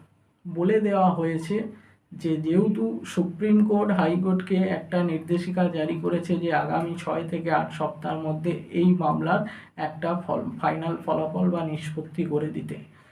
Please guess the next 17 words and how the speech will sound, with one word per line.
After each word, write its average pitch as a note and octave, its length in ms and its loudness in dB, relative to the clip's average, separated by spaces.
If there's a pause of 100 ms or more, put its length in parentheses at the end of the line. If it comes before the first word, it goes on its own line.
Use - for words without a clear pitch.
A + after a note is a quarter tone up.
(180)
এই E3 180 -6
ছ - 60 -10 (260)
থেকে G3 240 -2
আট E3+ 200 4
মাসের F3+ 320 0
আগে E3 220 2
আমাদের E3+ 360 2
এক্সাম E3+ 380 4
কন্ডাক্ট D#3+ 400 -2
হয়ে F3+ 180 4
যাবে D3+ 240 0
আশা D3+ 200 -2
করছি, C3+ 360 -8 (640)
যেহেতু F#3+ 240 2
ডেট F3+ 280 2
দিয়ে E3+ 180 4
দিয়েছে। D#3+ 360 -2